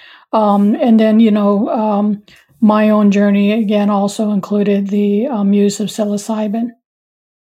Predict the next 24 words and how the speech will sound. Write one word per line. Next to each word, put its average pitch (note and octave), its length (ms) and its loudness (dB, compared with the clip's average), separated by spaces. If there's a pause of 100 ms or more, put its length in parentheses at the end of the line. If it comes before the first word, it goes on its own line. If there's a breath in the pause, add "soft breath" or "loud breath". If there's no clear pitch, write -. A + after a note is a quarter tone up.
and G#3+ 140 2
really G3+ 280 2
just G3+ 280 -4
trying A3+ 240 0
to G#3+ 200 -2 (340 loud breath)
do C4 160 2
a - 20 4
little A3 260 2
bit G#3 220 -2
more G3+ 320 2
of F#3+ 100 -2
that G#3 220 -4
inner G3+ 200 0
healing. G3+ 420 0
You G3 60 0
know, G3 100 -2
I, G3+ 180 -2
I A3+ 160 -2
look A3 240 0
as, A3 160 0 (120)
look A#3 280 -2
at G#3+ 100 0
us G#3 240 -2
like G3 500 -4